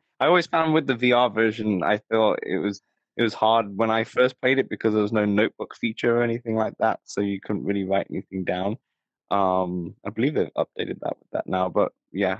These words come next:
uh, it's, it's something that one of my housemates is, uh, massive into Myst. He's a bit older than me. He played the, the first Myst when it came out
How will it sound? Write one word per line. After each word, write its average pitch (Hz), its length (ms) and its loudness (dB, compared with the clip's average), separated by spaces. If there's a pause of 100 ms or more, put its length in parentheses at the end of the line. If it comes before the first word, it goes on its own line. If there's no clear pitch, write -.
(160)
uh, 107 180 0
it's, 101 160 -10
it's - 140 -2
something 151 300 2
that 131 120 2
one 120 160 2
of 113 60 -2
my 107 160 2
housemates 101 640 -2
is, 95 240 -2
uh, 92 240 2 (420)
massive 110 460 -2
into 98 240 -4
Myst. 90 340 -6
He's 113 300 0
a - 380 -20
bit 113 100 2
older 123 240 4
than 120 200 2
me. 117 220 0
He 104 260 -2 (120)
played 110 360 0 (100)
the, 101 200 2
the 90 140 -2
first 104 480 -2
Myst 107 300 -2
when 101 120 0
it - 140 -6
came 101 300 -2
out 98 280 0